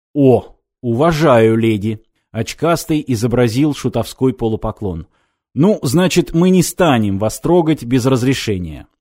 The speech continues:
Верно, пацаны?» Хичеры неуверенно заржали, не понимая, куда он клонит. «Вот!» — с удовлетворением отозвался вожак. «И пацаны согласны. Давайте так, прекрасная леди.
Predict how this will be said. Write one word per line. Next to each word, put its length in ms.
Верно, 400
пацаны?» 500
Хичеры 400
неуверенно 600
заржали, 640
не 140
понимая, 580
куда 240
он 160
клонит. 520
«Вот!» — 880
с 140
удовлетворением 920
отозвался 640
вожак. 480
«И 80
пацаны 480
согласны. 720
Давайте 480
так, 340
прекрасная 600
леди. 360